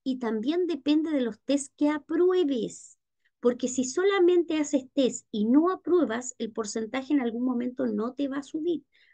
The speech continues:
Así que también hay que irlos aprobando. Abraham,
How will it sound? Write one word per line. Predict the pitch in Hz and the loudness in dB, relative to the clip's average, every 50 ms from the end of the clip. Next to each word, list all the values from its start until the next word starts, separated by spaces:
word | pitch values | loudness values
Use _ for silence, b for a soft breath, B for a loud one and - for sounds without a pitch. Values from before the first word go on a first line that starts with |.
| b _ | b _
Así | 196 - 226 | -12 -8 -8
que | 208 214 | -6 -4
también | 202 175 196 202 208 226 247 | -4 -2 -2 0 0 2 0
hay | 254 254 | 0 0
que | - 214 | 2 2
irlos | 208 214 214 226 247 254 254 - - _ | 2 2 2 0 0 -2 -2 -4 -8 _
aprobando. | 277 302 311 - 302 302 294 254 262 214 180 - - - _ _ _ _ _ _ _ _ _ _ _ b b b b b b b b b _ - | -4 -4 -2 -2 0 0 0 0 0 -2 -4 -6 -8 -12 _ _ _ _ _ _ _ _ _ _ _ b b b b b b b b b _ -4
Abraham, | 214 214 208 214 240 254 190 147 131 - 156 | -2 0 4 4 6 6 6 4 2 -2 -6